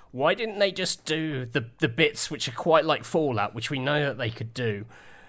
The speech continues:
Why didn't they just do that in, like, <laughs> half the time?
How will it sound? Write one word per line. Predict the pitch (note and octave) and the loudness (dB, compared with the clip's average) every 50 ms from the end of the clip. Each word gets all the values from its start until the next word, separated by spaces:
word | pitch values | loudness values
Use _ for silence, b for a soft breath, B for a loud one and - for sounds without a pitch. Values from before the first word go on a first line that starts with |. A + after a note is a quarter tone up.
| B B | B B
Why | - D#3+ F#3 | 0 0 2
didn't | A3+ B3 B3+ | 2 2 0
they | A#3+ A3 G#3 | 0 -2 -2
just | G3+ - - | 0 -2 0
do | - G3 F#3 | 2 0 2
that | E3 F3+ F#3+ D3+ - - | 6 6 6 6 6 4
in, | A#2 A#2+ | 0 0
like, | A#2+ A2+ G#2 A2+ | 0 0 -2 -2
<laughs> | |
half | - A#2 - - - - - - | -4 -4 -4 -4 -4 -4 -4 0
the | - | 0
time? | - - - - - - - - C#3+ A#2 - - B2+ - | 0 0 0 0 0 0 0 2 0 0 -2 -4 -8 -8